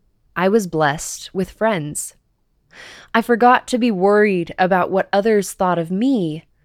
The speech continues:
when I took the time to think instead about how others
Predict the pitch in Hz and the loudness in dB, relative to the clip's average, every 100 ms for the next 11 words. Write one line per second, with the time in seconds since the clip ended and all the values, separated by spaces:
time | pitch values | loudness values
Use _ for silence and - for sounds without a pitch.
0 | _ _ 196 202 202 240 254 220 - 180 | _ _ -4 0 2 0 -2 -8 -8 -12
1 | - 190 180 170 165 - 185 202 175 185 | -10 -6 -4 -4 -6 -12 -8 -6 -6 -6
2 | 175 - 254 202 180 170 _ _ _ - | -8 -4 0 2 2 0 _ _ _ -6
3 | 185 180 160 - 180 - - 202 175 160 | 0 0 0 -2 -4 -2 0 2 2 0
4 | 156 - | -6 -16